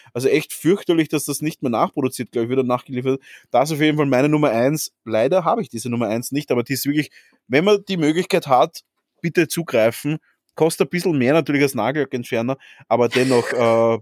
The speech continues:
Speaker 1: su-, wirklich, wirklich cooles Ding.
Speaker 2: Da, da besorgte Hamsterkäufe tätigen, wie beim Klopapier in Corona-Zeiten. Wenn man mal,
Speaker 1: Ja,
Speaker 2: wenn man mal
Speaker 1: ist
Speaker 2: eins
Speaker 1: so.
Speaker 2: findet,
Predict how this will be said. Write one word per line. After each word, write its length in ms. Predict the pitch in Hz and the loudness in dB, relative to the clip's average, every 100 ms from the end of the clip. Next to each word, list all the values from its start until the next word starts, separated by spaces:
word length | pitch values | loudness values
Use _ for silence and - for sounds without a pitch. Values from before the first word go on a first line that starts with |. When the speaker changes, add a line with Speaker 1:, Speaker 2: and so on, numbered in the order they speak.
| _ _ _ | _ _ _
Speaker 1:
su-, 240 | - - - | -10 -8 -8
wirklich, 380 | 139 151 165 131 - | 0 0 2 -2 -4
wirklich 500 | 131 127 156 151 - | -4 0 0 0 -4
cooles 340 | - 139 117 | -2 0 0
Ding. 240 | - 95 - _ _ _ _ _ _ _ _ _ _ _ - | -4 -10 -12 _ _ _ _ _ _ _ _ _ _ _ -4
Speaker 2:
Da, 300 | 117 131 - | -2 -2 -2
da 280 | 135 135 139 - | 0 0 0 -4
besorgte 760 | 139 127 127 151 - 160 151 147 | -2 2 0 0 0 2 2 2
Hamsterkäufe 800 | 180 - - 127 117 113 - 131 | 0 -2 -2 -2 0 0 0 -2
tätigen, 580 | 113 - 131 139 127 | -6 -6 -6 -4 -4
wie 160 | 123 131 | -2 -4
beim 220 | 131 127 | -4 -6
Klopapier 480 | 127 120 110 - 113 | -4 -6 -8 -6 -8
in 100 | 113 | -8
Corona-Zeiten. 720 | - 110 101 101 - - _ _ | -10 -10 -10 -10 -14 -18 _ _
Wenn 200 | 131 120 | -12 -8
man 100 | 131 | -4
mal, 300 | 127 120 123 _ _ | -4 -4 -6 _ _
Speaker 1:
Ja, 80 | - | -2
Speaker 2:
wenn 80 | 131 | 0
man 120 | 147 | 2
mal 140 | 143 | 4
Speaker 1:
ist 60 | 139 | 2
Speaker 2:
eins 160 | 135 - | 0 -2
Speaker 1:
so. 40 | |
Speaker 2:
findet, 320 | 123 123 127 | -2 -2 -4